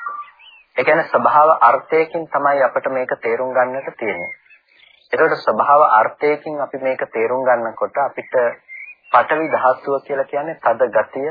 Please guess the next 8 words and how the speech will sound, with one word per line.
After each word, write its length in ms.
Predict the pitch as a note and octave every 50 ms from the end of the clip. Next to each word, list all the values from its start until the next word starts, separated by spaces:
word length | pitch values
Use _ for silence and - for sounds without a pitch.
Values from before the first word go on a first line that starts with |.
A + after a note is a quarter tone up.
| D#3+ -
තද 220 | - B2 A#2 A2+ A#2+
ස්වභාවය. 600 | A#2+ - - A2+ G#2 G2 A2+ A#2 A#2 A2+ A2 G#2 F#2 D#2+ - _ _ _ _ _ _ _ _ _ _ _ _ _ _ _ _ _ -
අපි 220 | A#2 - C#3+ C3 A#2 - - _ _ - -
අතින් 280 | - B2 - - C#3 C3
ඇල්ලුවොත් 500 | B2 A#2 A2+ A#2+ B2+ C3+ C#3+ C#3+ - -
ස්පර්ශ 500 | A2+ - - - - C3+ C3 B2+ - - D3
වෙන 200 | C3+ C3+ C3+ C3+
බවක් 300 | C3 C3+ B2+ C3+ B2+